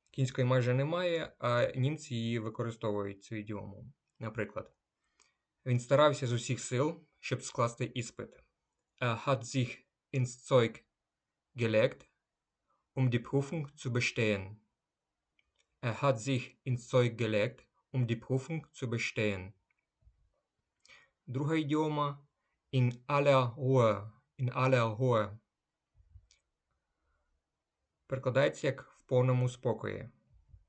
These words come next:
Наприклад, «Роби завдання спокійно, у тебе достатньо часу». Mach die Aufgaben in aller Ruhe,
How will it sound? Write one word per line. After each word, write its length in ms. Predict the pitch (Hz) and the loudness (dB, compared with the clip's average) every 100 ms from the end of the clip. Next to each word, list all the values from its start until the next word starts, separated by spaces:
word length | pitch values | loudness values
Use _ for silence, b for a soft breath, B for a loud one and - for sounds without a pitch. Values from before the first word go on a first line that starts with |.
| _ _ _ _ | _ _ _ _
Наприклад, 520 | 131 123 107 - - _ _ _ _ _ _ _ _ | -10 -8 -8 -8 -12 _ _ _ _ _ _ _ _
«Роби 260 | - 123 143 | -4 0 0
завдання 400 | 131 123 131 127 | 2 2 4 2
спокійно, 720 | 123 123 - 117 131 160 175 _ _ _ | 0 -6 -4 -2 0 -2 -6 _ _ _
у 60 | 127 | -6
тебе 260 | 120 117 | -2 0
достатньо 480 | 110 113 123 110 123 | 0 0 -2 0 -2
часу». 540 | - 131 101 - - - _ _ _ _ _ _ _ _ _ _ - | 0 0 -2 -6 -14 -16 _ _ _ _ _ _ _ _ _ _ -2
Mach 340 | 127 127 - - - | 4 6 4 -6 -10
die 220 | 120 120 | -6 -2
Aufgaben 720 | 117 113 120 117 117 110 107 - | -4 -2 2 2 2 0 -4 -4
in 220 | 123 - | -4 -4
aller 300 | - 120 113 | -2 0 2
Ruhe, 640 | 98 - 110 110 123 156 | 0 -2 -4 2 2 2